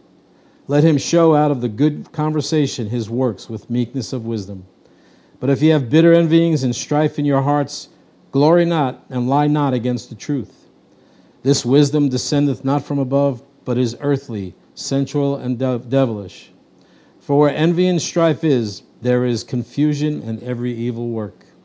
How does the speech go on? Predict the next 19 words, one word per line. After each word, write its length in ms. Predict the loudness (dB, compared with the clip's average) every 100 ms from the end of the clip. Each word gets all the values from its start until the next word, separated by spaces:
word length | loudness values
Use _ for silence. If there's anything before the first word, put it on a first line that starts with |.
| _ _ _ _ _ _ _ _ _
But 160 | -2
the 120 | 0
wisdom 420 | 2 4 4 4 2
that 160 | 2
is 140 | 0 -2
from 240 | -2 0
above 500 | 0 -2 -2 -4 -10 _ _
is 160 | -10 -8
first 400 | -6 -6 -6 -12
pure." 440 | -6 -4 -6 -10 -20 _ _ _ _ _ _
It 40 | -10
doesn't 240 | -8 -8
say 240 | -6 -2 -2
it's 120 | -4
a 60 |
little 260 | -6 -6 -6
pure, 320 | -8 -12 -10
it's 140 | -12 -14
pure. 440 | -4 -2 -2 -6